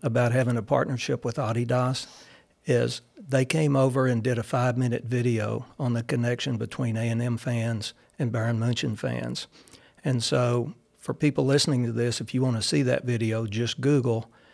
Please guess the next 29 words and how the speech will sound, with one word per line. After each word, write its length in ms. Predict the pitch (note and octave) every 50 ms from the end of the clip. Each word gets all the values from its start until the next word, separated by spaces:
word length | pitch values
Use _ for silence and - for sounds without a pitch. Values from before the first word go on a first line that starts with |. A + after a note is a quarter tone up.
| - - _ - -
Bayern 360 | C3 B2 C3 C#3 D3+ D3+ C#3
München 520 | C3+ C3+ C3 B2 B2 - C#3 B2+ C3 B2 - - - - _ _ _ _ _ -
and 180 | C3 A#2 A2
Texas 440 | - C#3 C3 A2+ - - D3+ - -
A 160 | C#3+ B2 B2+ A#2+
and 140 | A#2 B2 A#2+
M, 300 | A#2 A2 - A#2 C3+ - _ _ _ _ _ _ _ _ _ _ _ - -
and 120 | B2 A#2
it'll 160 | A#2 A#2+ C3 C3
bring 260 | B2+ B2+ A#2+ B2+ A#2+
up 160 | A#2 A#2 -
a 40 | B2
neat 260 | A#2+ A#2 A#2 A#2+ - A#2
video 440 | A2+ A#2 A2+ A2+ A#2 A2 G#2+ G#2+ G#2
showing, 560 | - - - B2 A2+ A#2 A2 A2 A2+ G#2+ - - _ -
showing 560 | - - C#3 B2 A#2+ A#2 A#2+ A#2+ A#2 A#2 - - _ -
how 220 | - C#3 C3 G#2+
their 320 | A#2 A#2 A#2 A#2 A2+ A#2 A2+ - - -
fans 440 | - - C3+ B2+ B2 B2+ B2+ G#2+
are 80 | A#2+ A2+
really 320 | G#2+ A#2 A#2+ B2 A#2+ A2
very 320 | G#2+ G#2 B2 A2 G#2+ A2 G2+
similar. 520 | - - - B2+ A#2 G#2+ G2+ A#2 A#2 - - _ _ - - - - - - - - - - - - - - -
We, 160 | - - - - - - -
we 140 | - C3+ A#2+
also 420 | A2 A2+ B2+ C3+ - - D#3 C3 B2+
go 220 | A#2 C3 B2+ B2+
to, 460 | B2 B2 - - B2+ A#2+ A#2+ A#2 B2 C3+ - - _ _ _ _ - - _ -
um, 420 | - A#2 A2 G2+ G#2+ A2+ A2+ A#2+